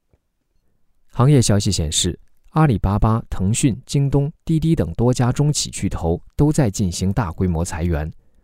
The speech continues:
这是为了应对目前的市场环境和监管压力。华尔街日报周二引述知情人士的消息说，腾讯公司和阿里巴巴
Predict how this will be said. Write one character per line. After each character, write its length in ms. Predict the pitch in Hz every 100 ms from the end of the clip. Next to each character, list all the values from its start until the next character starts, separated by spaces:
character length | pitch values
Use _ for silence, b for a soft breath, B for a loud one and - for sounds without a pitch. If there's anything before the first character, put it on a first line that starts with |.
| _
这 100 | -
是 140 | 156 -
为 140 | 151
了 120 | 139
应 160 | 123 135
对 140 | 117
目 220 | 110 143 104
前 180 | 95
的 80 | 101
市 220 | 95 -
场 200 | 98 85
环 240 | - 76 85
境 200 | 120 95
和 200 | - 95
监 240 | - 127
管 160 | - -
压 180 | 80 80
力。 160 | 85 85 _ _ _ _ _
华 180 | - 156
尔 140 | 143
街 100 | 117
日 140 | 139 139
报 180 | 120 104
周 140 | 127
二 160 | 135 107
引 140 | 76
述 200 | - 95
知 220 | - 139
情 180 | 131 87
人 160 | 78 82
士 140 | -
的 100 | 85
消 220 | 80 85
息 140 | 90 80
说， 280 | - 87 - _ _ _ _
腾 180 | - 147
讯 220 | 170 143
公 160 | 143 143
司 180 | -
和 200 | 139 104
阿 160 | 92 131
里 120 | 101
巴 200 | - 92
巴 200 | 101 107